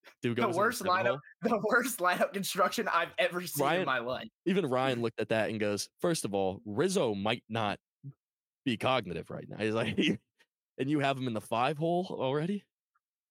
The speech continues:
Speaker 1: And he's like, "And LeMahieu doesn't know how to hit the ball." Like, why isn't, just go Verdugo, Soto,
Speaker 2: We all know. No,
Speaker 1: Judge.
Speaker 2: Judge is the leadoff
Speaker 1: Verdugo,
Speaker 2: hitter.
Speaker 1: Judge, Soto.
Speaker 2: No, Judge is the leadoff hitter. He's been the leadoff hitter. Soto likes hitting second.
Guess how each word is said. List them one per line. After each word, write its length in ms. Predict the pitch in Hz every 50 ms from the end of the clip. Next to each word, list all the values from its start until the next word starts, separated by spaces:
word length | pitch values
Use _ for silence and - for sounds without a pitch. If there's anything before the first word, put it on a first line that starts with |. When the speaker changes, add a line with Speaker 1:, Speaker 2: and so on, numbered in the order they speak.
| _ _ _ -
Speaker 1:
And 60 | -
he's 120 | 127 127 120
like, 140 | 120 117 -
"And 140 | - 120 110
LeMahieu 640 | 113 120 120 131 143 170 160 127 127 107 101 95 92 - _ _ _ _ _ _ _ _ _ _ _ _ _ _ _ _ _ -
doesn't 240 | 123 113 110 107 98
know 140 | 101 92
how 80 | 87 92
to 100 | 87 87
hit 140 | 85 95 -
the 80 | -
ball." 340 | 82 85 85 87 85 101 - _ _ _ _ _ _ _ _ _ _ _ _ _ _ _ - - - - - _ -
Like, 160 | 139 131 127
why 240 | 117 117 135 135 143
isn't, 360 | 147 139 135 156 131 120 90 131
just 180 | 135 127 -
go 100 | - 135
Verdugo, 600 | 127 117 123 120 107 - 123 123 127 123 120 117 110
Soto, 380 | - - - - 113 110 107
Speaker 2:
We 100 | - 170
all 260 | - - 156 156 170 180
know. 240 | 165 165 160 156 - - _ _ _ -
No, 260 | 143 143 113 - - - _ -
Speaker 1:
Judge. 160 | 123 104 87 85
Speaker 2:
Judge 220 | 165 202 247 262
is 100 | 165 139
the 100 | - 139
leadoff 280 | 127 123 127 123 123 -
Speaker 1:
Verdugo, 240 | 139 131 143 151 160
Speaker 2:
hitter. 80 | 147 131
Speaker 1:
Judge, 260 | - 123 117 101 -
Soto. 300 | - 110 98 87 - - - _ _ _ _ _ _ _ _ _ _ _ _ _ _ -
Speaker 2:
No, 160 | 131 127 117 107 -
Judge 240 | - 147 160 190 202
is 80 | 160
the 120 | 143 151 135
leadoff 340 | 131 127 117 110 98 101 - -
hitter. 180 | - 117 110 117
He's 160 | 127 120 120
been 220 | - 147 156 160
the 60 | 131
leadoff 340 | 113 107 101 95 - 101 - - -
hitter. 240 | - - - - - _ _ _ _ _ _ _ _ _ _ _ _ _ _ _ _ _ _
Soto 380 | - - 160 160 190 214 214
likes 240 | 196 196 190 190 -
hitting 200 | 196 175 170 160
second. 460 | 139 - - 120 98 - - 107 110